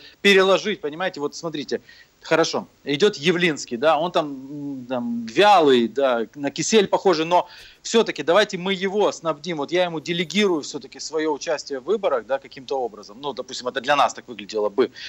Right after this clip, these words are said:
или там какого-нибудь альтернативного кандидата, ещё одного, да, Волкова, пусть Волков баллотируется, вот считайте, что это я,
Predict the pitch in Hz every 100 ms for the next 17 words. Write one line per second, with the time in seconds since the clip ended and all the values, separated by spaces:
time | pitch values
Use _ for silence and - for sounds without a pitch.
0 | - - 196 208 208 185 - - 202 196
1 | 185 190 185 170 180 185 - 185 170 139
2 | 131 147 135 147 160 - 131 143 - -
3 | 196 147 120 127 120 120 139 139 240 147
4 | - 104 - 196 190 202 165 123 117 123
5 | 120 131 110 107 117 117 170 - - 156
6 | 202 190 147 156 151 151 135 120